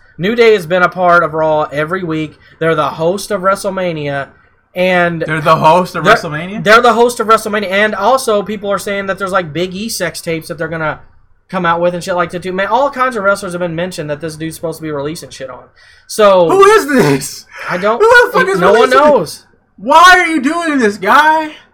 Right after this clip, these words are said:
Speaker 2: Don't hack my shit. <laughs> Damn. This guy's scary. Who the fuck is he?
Speaker 1: Someone who knows that the world is very, uh, perverted and wants to see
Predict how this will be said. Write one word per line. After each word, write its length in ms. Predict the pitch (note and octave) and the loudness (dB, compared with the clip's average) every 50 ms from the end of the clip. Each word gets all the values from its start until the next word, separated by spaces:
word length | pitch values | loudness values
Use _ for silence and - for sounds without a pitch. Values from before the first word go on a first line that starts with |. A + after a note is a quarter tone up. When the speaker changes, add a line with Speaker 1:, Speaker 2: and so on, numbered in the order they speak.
| _ _ | _ _
Speaker 2:
Don't 200 | - C#4+ D4 D4 | 0 0 2 4
hack 200 | D#4 E4+ C#4 C4+ | 4 2 2 2
my 200 | B3+ C#4+ D#4+ D#4+ | 4 4 4 4
shit. 460 | D#4 - - - B3 D4 D#4+ D#4+ D#4+ | 2 0 -4 -2 -2 -2 -2 -4 -8
<laughs> 100 | C4+ - | -8 -4
Damn. 400 | F4 F#4+ A4+ - - - D#3+ - - - - - - - - - _ _ _ _ _ _ | -2 -2 0 0 0 0 -2 -6 -12 -20 -20 -20 -20 -20 -20 -20 _ _ _ _ _ _
This 220 | - A3 C#4+ G4+ | -6 -4 -4 -4
guy's 320 | - - B3+ A#3+ G#3+ - - | -2 0 2 2 2 0 -2
scary. 480 | - - B3+ D4 D#4 C#4+ A3 C3 D3 | -6 -6 -4 -2 0 0 0 0 -2
Who 160 | D3 A#3 C#4+ | -4 -4 -4
the 120 | C4+ C4+ - | -2 -4 -4
fuck 260 | - C#4+ C#4 C#4 - | -2 -2 -4 -4 -4
is 160 | D4 C#4 A3+ G#3 | -8 -10 -8 -8
he? 180 | F3 C3+ B2 - _ _ _ _ _ _ _ _ _ _ _ _ _ _ _ _ _ _ _ _ | -10 -12 -12 -16 _ _ _ _ _ _ _ _ _ _ _ _ _ _ _ _ _ _ _ _
Speaker 1:
Someone 540 | - - - D3+ D#3 F3+ F3+ F3+ F#3 F#3+ G3 | -14 -8 -6 -4 -4 -2 -2 -2 -2 -2 -4
who 160 | F#3+ G3+ F#3 | -6 -8 -8
knows 560 | F3 E3 E3 E3 F3+ F3+ F3+ F3+ F3+ F3 E3 D3 | -6 -4 -2 -2 -2 -2 -2 -2 -4 -6 -8 -8
that 140 | D#3 D3+ D3 | -8 -8 -6
the 80 | D3+ | -6
world 320 | C#3+ D3+ D3+ D#3 D#3 D#3 D3 | -6 -4 -2 -2 -2 -4 -6
is 160 | D3+ C#3 B2 | -8 -10 -12
very, 500 | B2+ C3+ C#3+ D3 D3+ D3+ D3+ D3+ D3+ D#3 | -10 -8 -6 -4 -2 -2 -2 -4 -4 -4
uh, 460 | D3 D3 D3 C#3+ C#3 C#3 C3 B2+ B2+ A#2+ - _ _ _ _ _ _ _ _ - | -4 -4 -4 -4 -4 -4 -6 -8 -10 -16 -20 _ _ _ _ _ _ _ _ -12
perverted 480 | D#3+ D3 C#3+ D#3 E3 E3 E3+ F3 E3+ | -10 -6 -2 -2 0 0 0 -2 -4
and 180 | D#3+ C#3+ C3+ C3 | -4 -8 -8 -8
wants 240 | C3+ D3 D3 C#3+ - | -8 -10 -10 -10 -12
to 80 | D3 | -14
see 460 | C#3+ - D#3 D3+ D3+ D3 D3 C#3+ C#3+ | -14 -12 -12 -10 -10 -10 -10 -12 -14